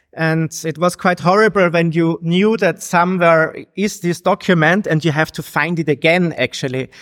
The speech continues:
Um, so it, parts of it were printed, uh, in different folders. Then there were emails. Then there is the accounting software.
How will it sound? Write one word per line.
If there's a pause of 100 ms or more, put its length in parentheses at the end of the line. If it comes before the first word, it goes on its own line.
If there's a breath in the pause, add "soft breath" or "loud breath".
(260 loud breath)
Um, (220)
so
it, (260)
parts
of
it
were
printed, (320)
uh,
in
different
folders. (400 loud breath)
Then
there
were
emails.
Then
there
is
the
accounting
software.